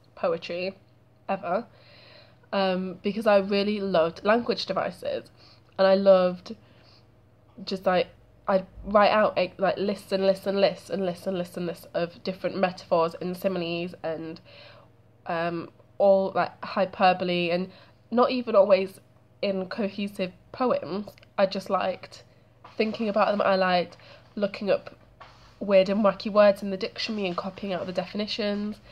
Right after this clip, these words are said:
I, I mean, I used to give myself spelling tests with weird words because the at school spelling tests weren't hard enough. I was that kind of geek. And now I get to use them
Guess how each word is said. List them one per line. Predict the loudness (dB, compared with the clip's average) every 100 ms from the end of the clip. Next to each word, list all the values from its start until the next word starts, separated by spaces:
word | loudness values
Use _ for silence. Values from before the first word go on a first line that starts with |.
| -20 -20 -6
I, | 2 4 4 -2 -4
I | 0
mean, | 0
I | 0
used | -2 -4
to | -6
give | -6 0
myself | 0 2 4 4 4 -4 -20
spelling | 0 2 2 -2
tests | -6 -10 -10 -10
with | -8 -2
weird | -2 -2
words | -4 -6
because | -10 -12 -12 -14 -10
the | -8 -8 -14 -20 -20 -20 -20 -4
at | -4 -4
school | -10 -6 -4
spelling | -2 0 0 0
tests | -8 -6 -4
weren't | -2
hard | 0 -2 -2
enough. | -4 -4 -6 -20 -20 -20 -10
I | 2 4
was | 4 2
that | 0
kind | 0 -4 -4
of | -8
geek. | -10 -12 -14 -18 -20 -20 _ _ _ -20 -20 -20 -20 -20 -10 -2
And | 0 0 -2 -4 -6 -12 -20 -4
now | 4 6 6 4 0 -4 -20 -20 -12 0
I | 2
get | 2 0 -4
to | -8
use | -4 -6
them | -4 -4 -4 -8